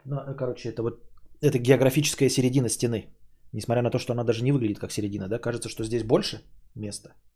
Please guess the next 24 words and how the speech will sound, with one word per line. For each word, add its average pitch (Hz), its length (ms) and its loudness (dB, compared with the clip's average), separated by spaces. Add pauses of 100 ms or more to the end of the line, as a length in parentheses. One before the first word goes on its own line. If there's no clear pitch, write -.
(400)
Но 110 180 -6
нет, 131 220 -4
это 131 120 -10
географическая 131 600 -6
середина. 139 460 -10 (1120)
Вот 131 260 -6
уже, 123 140 -4
видите, 147 280 -4 (300)
м, 113 140 -10
часть - 280 -2
вещей 117 360 0
раскидал. 101 520 -6 (1700)
Становится 131 600 2
уютнее. 113 460 0 (2500)
Морган 120 260 4
Фриман 139 300 8
вроде 117 220 8
пошёл 120 260 4
в - 60 -2
кино 117 200 2
в - 60 -4
сорок 107 220 -2
пять - 180 0
плюс. 110 320 0